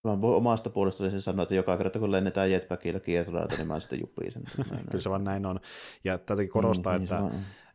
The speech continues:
Speaker 2: että vaikka Filoni on ollut esim. auttamassa, niinku, tuossa Mandossa, niin kyllähän se Favreau on, joka ne jaksot on kirjoittanut pääosin, että se on, niinku, hänen
Speaker 1: Niin,
Speaker 2: vastuullaan
Speaker 1: kyllä.
Speaker 2: se.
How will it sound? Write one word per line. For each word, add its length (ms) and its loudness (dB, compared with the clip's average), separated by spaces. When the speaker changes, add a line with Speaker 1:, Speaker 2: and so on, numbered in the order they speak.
Speaker 2:
että 220 0
vaikka 180 0
Filoni 340 2
on 40 2
ollut 200 0
esim. 180 -2
auttamassa, 500 -2
niinku, 180 -4
tuossa 380 -4
Mandossa, 440 -2
niin 140 -4
kyllähän 180 -2
se 100 -2
Favreau 360 0
on, 80 0
joka 140 -2
ne 60 -2
jaksot 220 -6
on 80 -6
kirjoittanut 520 -6
pääosin, 400 -8
että 280 -14
se 160 -10
on, 100 -6
niinku, 180 -8
hänen 220 -6
Speaker 1:
Niin, 80 -10
Speaker 2:
vastuullaan 600 -4
Speaker 1:
kyllä. 220 -8
Speaker 2:
se. 20 -18